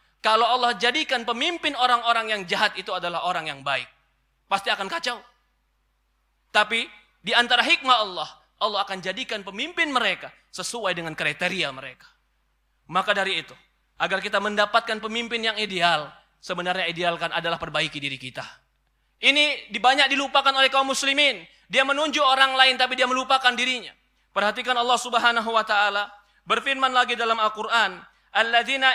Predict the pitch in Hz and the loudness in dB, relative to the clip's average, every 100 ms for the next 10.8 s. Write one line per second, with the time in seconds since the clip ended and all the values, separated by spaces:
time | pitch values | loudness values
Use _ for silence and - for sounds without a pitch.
0 | 247 254 254 254 277 269 262 247 247 247 | 2 -2 -2 0 -2 -2 -2 -2 -2 -2
1 | 240 240 302 269 226 202 208 220 214 - | 0 2 2 0 -6 -4 -2 -4 -4 -4
2 | 196 226 285 285 247 233 226 214 180 208 | 2 6 6 4 2 2 0 -4 -4 0
3 | 247 240 220 226 208 196 190 196 196 277 | 2 2 2 -2 -2 -8 -4 0 0 0
4 | 233 - _ - 196 247 254 262 302 330 | -4 -10 _ 2 4 6 4 4 0 2
5 | 269 175 - - 160 180 220 190 214 226 | 2 2 -2 -6 -2 0 0 2 2 2
6 | 196 202 214 196 180 165 160 170 147 123 | 0 0 -2 -4 -4 -10 -8 -8 -8 -12
7 | _ _ - 175 214 208 247 233 214 220 | _ _ -6 0 0 2 0 2 0 4
8 | 262 - - _ - 202 202 190 185 220 | 2 2 -10 _ -4 0 0 -2 0 0
9 | 208 190 170 185 185 208 202 190 208 202 | 0 -2 -2 -4 -2 0 0 0 -2 0
10 | 214 202 202 202 202 214 196 165 | 0 0 -2 -2 -4 -2 -4 -6